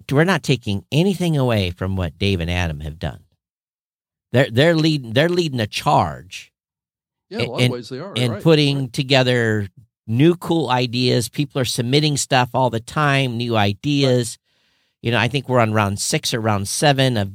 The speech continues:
Speaker 1: of new tag adoptions. They're moving at that speed, lightning speed, literally
Speaker 2: Right.
Speaker 1: lightning speed.
Speaker 2: <laughs>
Speaker 1: And
Speaker 2: Yeah.
Speaker 1: this is more of a, an attempt to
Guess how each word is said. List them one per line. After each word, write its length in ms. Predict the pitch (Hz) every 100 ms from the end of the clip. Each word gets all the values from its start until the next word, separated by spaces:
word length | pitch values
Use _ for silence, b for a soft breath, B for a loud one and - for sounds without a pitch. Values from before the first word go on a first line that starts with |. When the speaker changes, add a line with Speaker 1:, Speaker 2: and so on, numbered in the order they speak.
| - 98
Speaker 1:
of 80 |
new 180 | 95 90
tag 500 | - - 151 147 135 -
adoptions. 720 | 120 123 123 - 127 110 107
They're 180 | 180 254
moving 480 | 240 196 156 123 117
at 220 | 101 101 _ _ _ _ - - _ _ _ _
that 240 | 120 117 -
speed, 360 | - 95 80
lightning 460 | 101 127 143 90 90
speed, 420 | - - - - _ _ _ -
literally 500 | 110 135 92 64 -
Speaker 2:
Right. 100 | 113
Speaker 1:
lightning 640 | - 107 120 131 - 85
speed. 460 | 135 - - - - _
Speaker 2:
<laughs> 540 | - _ _ _ _ -
Speaker 1:
And 380 | 123 120 120
Speaker 2:
Yeah. 60 | 117 - _ _ -
Speaker 1:
this 420 | 107 107 185 196
is 160 | 160 131
more 400 | 123 113 113 110 -
of 200 | 104 98
a, 280 | 101 98 -
an 80 | 104
attempt 720 | 139 - 127 90 87 - - _ _ _ _ _ _ _ _ -
to 800 | - 113 104 101 98 95 95 -